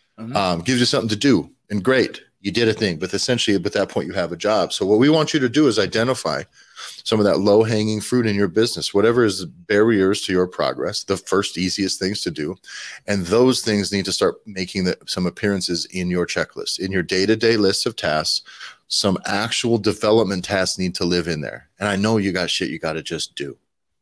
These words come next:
Speaker 2: There's stuff you gotta do, but you need to have some actual, what makes my business better this week than it was last week? What puts me further ahead? What gives, puts me in a better chance to succeed this week than last week?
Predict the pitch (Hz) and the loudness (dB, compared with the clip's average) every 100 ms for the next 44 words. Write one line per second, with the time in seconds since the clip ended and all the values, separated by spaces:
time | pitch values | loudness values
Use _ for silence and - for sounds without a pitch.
0 | _ 82 85 - 78 - 50 - 71 73 | _ -4 -4 0 -2 -4 -12 -8 -4 -4
1 | 71 69 60 50 _ - 92 - - _ | -6 -8 -10 -12 _ 0 2 2 -8 _
2 | _ _ - _ _ - _ 82 98 101 | _ _ -20 _ _ -20 _ -4 0 2
3 | 104 98 - 90 - 90 - 101 92 90 | 2 0 0 -4 -4 -6 -2 2 4 2
4 | - - - - _ 92 104 104 104 110 | -2 -12 -14 -18 _ 2 2 4 0 2
5 | 98 87 98 95 90 85 92 90 90 87 | 0 2 0 0 -2 -2 0 2 2 0
6 | - 87 87 - 87 62 78 82 82 85 | -2 -2 -2 -2 -6 -4 -2 -2 0 0
7 | 80 - 73 90 90 104 - 92 80 - | -2 -4 -6 -4 -4 -4 -4 -6 -6 0
8 | 90 87 87 82 85 73 - 92 - - | 0 4 2 2 -2 -2 -4 -4 -4 -6
9 | 98 - 95 82 - 98 110 - 101 92 | -6 -2 -2 -2 -2 0 0 0 -4 -2
10 | - - - - 92 78 87 - 82 - | -4 -4 -4 -2 -2 -2 -4 -2 -4 -4
11 | 80 80 - 78 | -6 -4 -4 -4